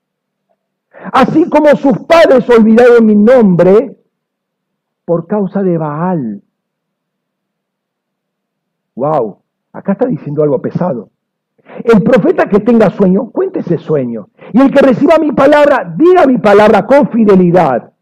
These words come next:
¿Qué tiene que ver la paja con el trigo? Dice Yahvé. ¿No es mi palabra como fuego, dice Yahvé, y como martillo que rompe la piedra en pedazos? Hay una diferencia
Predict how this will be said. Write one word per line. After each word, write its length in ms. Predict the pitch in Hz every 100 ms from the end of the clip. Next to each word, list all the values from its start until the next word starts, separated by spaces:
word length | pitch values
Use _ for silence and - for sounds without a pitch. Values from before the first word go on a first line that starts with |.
| _ _
¿Qué 120 | -
tiene 280 | 403 440 311
que 100 | 285
ver 460 | 269 254 233 - -
la 240 | 214 220 220
paja 260 | 226 220
con 160 | 196 196
el 160 | 180
trigo? 300 | 165 143 139
Dice 300 | 160 156 151
Yahvé. 420 | 135 139 147 240 - _ _ _ _ _ _ _ _ _ _ _ _ 202 -
¿No 180 | 254
es 280 | 349 330 247
mi 160 | 226 262
palabra 440 | 247 240 277 254
como 260 | 240 240 220
fuego, 380 | - 294 330 269 226
dice 280 | 240 247
Yahvé, 520 | 240 214 202 269 220 -
y 80 | 220
como 220 | 240 269 254
martillo 600 | 247 214 - 359 247 226
que 120 | 208
rompe 360 | 185 226 214
la 180 | 214 185
piedra 280 | 214 226 208
en 160 | 190 -
pedazos? 720 | 196 196 185 220 247 - _ _ _ _ _ _ _ _ _ _ _ _ _ _ _ _ _ _ _ _ _ _ _ _ _ _ -
Hay 120 | -
una 140 | 175 160
diferencia 760 | 147 160 165 175 139 - 101